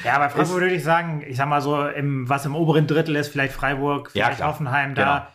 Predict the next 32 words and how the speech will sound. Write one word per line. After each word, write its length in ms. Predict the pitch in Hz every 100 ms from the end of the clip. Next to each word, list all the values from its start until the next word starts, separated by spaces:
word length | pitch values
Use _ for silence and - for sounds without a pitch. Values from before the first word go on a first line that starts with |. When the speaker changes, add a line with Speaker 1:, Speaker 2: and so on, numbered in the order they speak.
| _
Speaker 2:
Da, 140 | 127 151
da 140 | 160
Speaker 1:
die, 60 | 151
Speaker 2:
sind 160 | 147
die, 60 | 143
Speaker 1:
die 80 | 160
Speaker 2:
die 40 |
Speaker 1:
sind 220 | 156 180
schon 180 | - 175
wahrscheinlich 500 | 160 160 170 165 143 160
relativ 800 | 156 131 143 175 170 170 160 -
auf, 380 | 131 143 147 -
auf 200 | 143 131
Augenhöhe. 380 | 147 147 143 135
Oder 140 | 139
sagen 180 | 143 170
wir 60 | 165
so, 260 | 175 180 - _
auf, 220 | 160 156
auf, 380 | 156 151 - - _
auf 180 | 156 156
einer, 460 | 165 170 165 165
auf 180 | - -
einem 200 | 151 160
spielerischen 880 | - 165 160 156 156 160 151 151 151
Niveau, 560 | 151 147 135 151 156 156 - _ _
dass, 300 | 143 127 156
äh, 260 | 151 139
dass 220 | 131 131 135
die 80 | 131
Tagesform 640 | 131 147 - - 143 139
da, 480 | 135 143 147 131